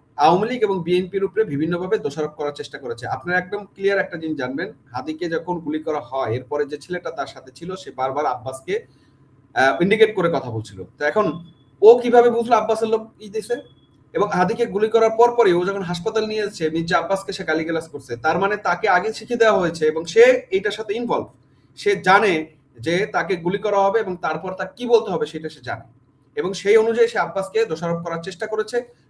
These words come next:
যখন তারা বিএনপি কে বা আব্বাসকে খুব একটা চেষ্টা করতে পারে নাই বা গুলি, মানে দোষারোপ করতে পারে নাই,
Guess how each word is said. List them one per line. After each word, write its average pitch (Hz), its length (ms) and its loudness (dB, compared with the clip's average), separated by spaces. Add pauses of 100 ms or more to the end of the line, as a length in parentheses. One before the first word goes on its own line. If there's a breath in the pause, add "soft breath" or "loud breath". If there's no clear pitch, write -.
যখন 240 360 2
তারা 226 180 2
বিএনপি 196 400 -4
কে 220 120 -4
বা 202 80 -2
আব্বাসকে 196 440 -4
খুব 190 180 -6
একটা 190 180 -6 (220)
চেষ্টা 180 280 -10
করতে 190 240 -12
পারে 170 220 -2
নাই 202 160 -2
বা 165 120 -6
গুলি, 151 200 -4 (100)
মানে 151 400 -8
দোষারোপ 175 280 -6
করতে 185 240 -16
পারে 180 200 -2
নাই, 214 100 -6